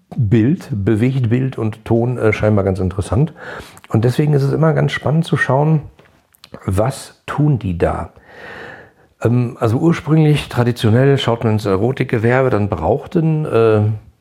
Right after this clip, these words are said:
naja, Horizontalarbeiterinnen, sag ich mal,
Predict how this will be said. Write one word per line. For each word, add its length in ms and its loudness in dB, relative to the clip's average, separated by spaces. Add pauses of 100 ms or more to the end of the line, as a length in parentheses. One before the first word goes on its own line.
naja, 380 -4
Horizontalarbeiterinnen, 1300 0
sag 240 0
ich 120 -6
mal, 280 0